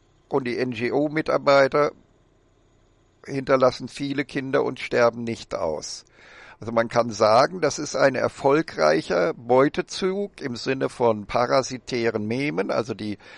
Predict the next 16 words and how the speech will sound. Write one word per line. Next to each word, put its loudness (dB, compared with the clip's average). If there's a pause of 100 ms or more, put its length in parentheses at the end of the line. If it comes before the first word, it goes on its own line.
(140)
N -2
G -4
Os 0
senden -2
ihre -4
vorteilbringenden 0
Irrtümer 0
aus. 0 (480)
Diese -2
wirken 4
in -4
den -4
Köpfen -4
hier 2
der, 2 (460)
äh, -2